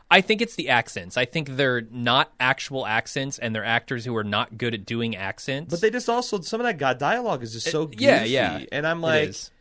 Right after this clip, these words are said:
Speaker 2: it's so weird 'cause it's sti-, 'cause the rest of the production is so aces, it
Speaker 1: Uh-huh.
Speaker 2: sticks out like a
Speaker 1: It
Speaker 2: sore
Speaker 1: does.
Speaker 2: thumb.
Speaker 1: The, the one maybe criticism I have of, like, the battle is that it kinda comes out of nowhere, um, which I get it. We're supposed to see it from Yara's point of view.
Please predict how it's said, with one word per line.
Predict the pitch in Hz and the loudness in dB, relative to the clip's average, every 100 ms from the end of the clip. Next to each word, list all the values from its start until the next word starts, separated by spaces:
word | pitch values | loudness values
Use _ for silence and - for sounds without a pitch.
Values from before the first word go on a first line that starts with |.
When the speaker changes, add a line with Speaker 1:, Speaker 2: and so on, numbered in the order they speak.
| _ _ _ _ _ _ - | _ _ _ _ _ _ -2
Speaker 2:
it's | 180 - | 0 2
so | 214 226 | 4 4
weird | 214 202 226 208 | 2 0 0 0
'cause | 170 | -2
it's | 160 - | -2 -4
sti-, | - | -6
'cause | 170 175 | -4 -4
the | 160 | 0
rest | 156 175 - | 0 0 -2
of | |
the | 208 | -4
production | 180 156 170 - 160 | -2 0 0 -2 -6
is | 131 | -2
so | 165 165 - | -2 -2 0
aces, | 127 185 - 113 104 104 | -2 -2 -4 -4 -4 -6
it | - - | -8 -4
Speaker 1:
Uh-huh. | 110 | -4
Speaker 2:
sticks | 98 - | -4 -2
out | 143 143 110 95 | -2 0 -2 -2
like | 104 | -6
a | 107 | -4
Speaker 1:
It | |
Speaker 2:
sore | 107 101 | -2 -2
Speaker 1:
does. | 98 | -2
Speaker 2:
thumb. | 123 117 78 76 - - _ - | -8 -8 -10 -14 -20 -20 _ -4
Speaker 1:
The, | 160 156 | -4 0
the | 156 | 0
one | 160 180 185 185 180 - | 4 2 2 -2 -8 -6
maybe | 143 143 139 | -2 0 -2
criticism | - 143 - 127 120 | -2 -2 -2 -4 -2
I | 107 | -2
have | 117 110 110 | 2 2 2
of, | 101 | -2
like, | 101 - | -4 -4
the | 98 | 0
battle | 98 98 98 | 2 2 0
is | 92 98 | -4 -6
that | 98 | -8
it | 95 | -10
kinda | - 123 - | -6 -4 -4
comes | - 113 104 | -4 -4 -2
out | 95 | -4
of | 85 | -4
nowhere, | 85 92 107 117 120 _ _ _ _ _ | -8 -6 -4 -4 -6 _ _ _ _ _
um, | - 104 98 92 | -2 0 -2 -2
which | 120 107 - - | -2 -4 -8 0
I | 143 | 2
get | 139 151 | 4 4
it. | 131 | 2
We're | |
supposed | 135 147 135 | -4 -4 -6
to | - | -4
see | 135 | -2
it | 120 | -2
from | 113 | -2
Yara's | 104 104 107 | 2 4 2
point | - 117 104 | -2 -4 -4
of | 98 | -4
view. | 98 101 104 | -4 -4 -6